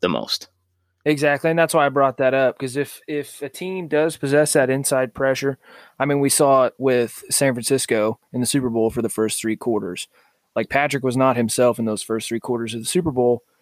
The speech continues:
Speaker 2: He finally came around and started to get comfortable by the fourth quarter, but that's really why I brought that up. I mean, that guy's no longer on the team, of course, but you bring a guy like Timmy Jernigan in, which Timmy Jernigan, he probably fits more that run stop mold as well,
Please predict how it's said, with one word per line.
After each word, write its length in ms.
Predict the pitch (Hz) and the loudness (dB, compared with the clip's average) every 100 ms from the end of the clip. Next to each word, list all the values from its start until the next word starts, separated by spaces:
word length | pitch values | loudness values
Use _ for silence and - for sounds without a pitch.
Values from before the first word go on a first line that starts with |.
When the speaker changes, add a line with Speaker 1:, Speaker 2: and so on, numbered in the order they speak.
| _ | _
Speaker 2:
He 120 | - 131 | -4 0
finally 340 | 143 143 127 | 2 2 2
came 260 | - 131 123 | 2 2 4
around 380 | 123 123 123 | 4 4 2
and 140 | 117 104 | 0 -2
started 380 | - 120 117 - | 0 0 -2 -6
to 80 | 113 | -8
get 180 | 117 | -4
comfortable 400 | - 160 123 123 | 0 0 0 -4
by 160 | 117 113 | 0 0
the 60 | 110 | -2
fourth 280 | 110 104 | -2 -2
quarter, 340 | - 170 151 120 | 2 4 4 4
but 260 | 107 98 - _ _ _ | 4 0 -2 _ _ _
that's 160 | 151 165 | 0 4
really 160 | 147 | 4
why 140 | 131 123 | 6 4
I 60 | |
brought 260 | 120 120 113 | 4 2 2
that 160 | 113 | 2
up. 320 | 143 135 117 - 117 | 6 6 4 0 -2
I 60 | |
mean, 180 | 139 131 | 0 2
that 140 | 131 | 2
guy's 180 | 135 131 | 2 2
no 120 | 131 | 4
longer 180 | 123 120 | 4 4
on 80 | 110 | 0
the 60 | 107 | 2
team, 260 | 180 165 | 2 2
of 80 | 117 | 2
course, 380 | 120 113 110 - _ _ _ _ 120 | 2 2 0 -4 _ _ _ _ 0
but 280 | 123 113 - | 2 2 -2
you 240 | 135 123 104 | -4 -6 -6
bring 220 | 143 151 | 0 2
a 40 | 131 | 2
guy 160 | 131 | 2
like 160 | 131 123 | 2 2
Timmy 240 | - 127 | 0 0
Jernigan 420 | 120 135 135 117 110 | 2 2 4 4 2
in, 200 | 110 127 | 2 2
which 220 | 110 - | 2 0
Timmy 220 | 131 123 | 2 2
Jernigan, 500 | 113 117 117 113 113 - _ _ _ _ _ _ _ | 2 0 0 0 -2 -6 _ _ _ _ _ _ _
he 200 | 123 147 | 0 0
probably 420 | - 143 127 127 | 2 2 2 0
fits 260 | 120 127 - | 0 -2 0
more 160 | 120 120 | 2 2
that 140 | 110 | 2
run 180 | 113 110 | 2 0
stop 300 | - 113 - | 0 0 0
mold 260 | 117 117 110 | 0 0 0
as 140 | 107 | 0
well, 340 | 117 110 117 | 2 2 2